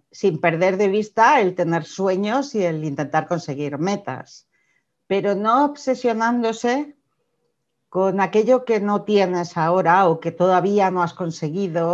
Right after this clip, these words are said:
o, o es-, este tipo de cosas en las que nos enzarzamos muchas veces. Em, aceptándome como soy,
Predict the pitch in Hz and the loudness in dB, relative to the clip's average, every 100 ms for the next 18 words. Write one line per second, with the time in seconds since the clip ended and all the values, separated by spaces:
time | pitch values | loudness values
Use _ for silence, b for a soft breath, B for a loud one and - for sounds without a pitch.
0 | 185 - 165 165 160 156 156 156 151 - | -2 -2 -6 -6 -4 -4 -6 -8 -10 -14
1 | b b b b 165 165 160 165 165 165 | b b b b -2 0 2 2 0 -6
2 | 165 - 170 - 247 - 202 196 214 262 | -8 -10 -18 -14 -10 -2 0 2 0 0
3 | 285 254 247 247 254 247 220 214 208 202 | 2 4 4 2 0 2 2 2 0 -4
4 | 202 196 196 180 226 214 202 190 - _ | -2 -2 0 0 0 0 -2 -6 -14 _
5 | _ _ _ _ - 196 185 185 170 185 | _ _ _ _ -8 -6 -2 -4 -2 -4
6 | 311 330 _ _ b b b b - 208 | -6 -20 _ _ b b b b 0 2
7 | 196 185 185 - 202 214 - 233 269 277 | 2 0 -2 0 2 0 2 4 4 4
8 | 285 262 226 208 - 277 240 277 - | 4 2 0 0 2 2 4 0 -8